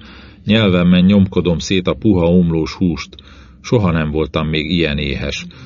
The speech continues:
Soha nem ízlett még így étel. Aztán undor borzong végig rajtam.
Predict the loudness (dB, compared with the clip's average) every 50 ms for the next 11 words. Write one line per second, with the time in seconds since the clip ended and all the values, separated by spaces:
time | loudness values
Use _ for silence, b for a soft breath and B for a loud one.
0 | B B B B 0 2 2 2 2 2 2 2 0 0 0 0 -2 -2 -2 -2
1 | -2 -2 -2 -2 -4 -6 -6 -4 -4 -4 -4 -4 -6 -8 -10 -10 -10 -12 -14 -20
2 | -20 -20 -20 -20 -20 -20 -20 -20 -20 -20 -20 -20 -20 -20 -16 -10 -10 -6 -4 -2
3 | -2 -2 0 2 4 4 4 4 2 -2 -2 -2 0 0 0 0 -2 -2 -2 -2
4 | -2 -2 -2 0 0 -2 -2 -2 -2 -2 -2 -2 -4 -4 -6 -6 -6